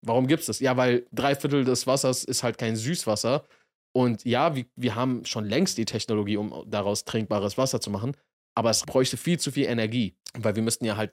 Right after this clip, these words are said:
das Wasser aufkochen. Also wenn du jetzt Wasser einfach für ganze Länder aufkochen willst, um aus Salzwasser Dingswasser zu machen, geht ja nicht. Ist viel zu viel Energie. Aber wenn Energie kein Ding wäre,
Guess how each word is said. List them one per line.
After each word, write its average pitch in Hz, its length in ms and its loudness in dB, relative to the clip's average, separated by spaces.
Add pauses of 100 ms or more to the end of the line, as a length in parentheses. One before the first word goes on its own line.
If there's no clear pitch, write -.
das - 200 -4
Wasser 107 240 0
aufkochen. 117 640 0
Also 107 340 -2 (320)
wenn 113 120 0
du 113 60 4
jetzt 113 400 -2 (220)
Wasser 110 300 2
einfach 120 280 0
für 104 260 0
ganze 113 420 0
Länder 117 520 0
aufkochen 147 540 2
willst, 151 240 -2
um 113 100 -4
aus 107 220 -2
Salzwasser 113 800 0 (320)
Dingswasser 135 480 0
zu - 80 -2
machen, 135 300 -2
geht 123 280 -2
ja 101 80 0
nicht. 98 160 -8
Ist - 200 -14
viel 113 140 -4
zu - 120 -8
viel 117 140 -4
Energie. 101 400 -6
Aber 98 240 -4 (340)
wenn 110 140 -4
Energie 113 400 -2
kein 104 280 -6
Ding 151 260 -4
wäre, 208 380 -2